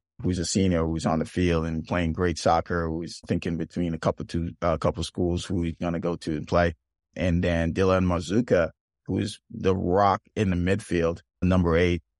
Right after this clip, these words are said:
and great. And, and those guys, they, they communicate and let the guys know. And then the younger guys, they wanna play for those guys.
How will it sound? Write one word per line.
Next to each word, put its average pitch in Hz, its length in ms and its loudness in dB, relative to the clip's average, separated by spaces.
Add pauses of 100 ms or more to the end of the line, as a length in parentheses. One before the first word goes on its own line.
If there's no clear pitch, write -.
and 80 140 0
great. 90 460 2
And, 87 420 2
and 85 220 -2
those 117 180 2
guys, 110 460 4
they, 95 320 -2
they 98 140 0
communicate 101 680 2
and 98 120 2
let 92 100 2
the - 80 -10
guys 92 300 2
know. 90 380 0 (220)
And 139 180 2
then 151 180 4
the 139 60 4
younger 151 300 4
guys, 110 340 2
they 113 120 -2
wanna 117 280 0
play 151 220 2
for 131 120 -4
those 85 200 -4
guys. - 380 -10